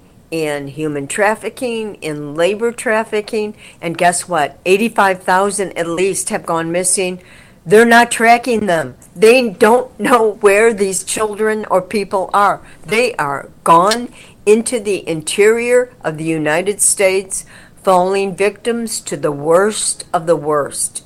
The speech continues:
in this country. Um, it's, I, I mean,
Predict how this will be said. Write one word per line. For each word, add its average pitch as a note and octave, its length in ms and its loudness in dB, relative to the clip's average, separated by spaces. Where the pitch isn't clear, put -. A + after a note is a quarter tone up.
in D3+ 180 -6
this D3 180 -6
country. C#3+ 520 -8
Um, D#3+ 460 -4
it's, - 720 0
I, E3+ 100 0
I F3+ 80 -4
mean, F3+ 160 -6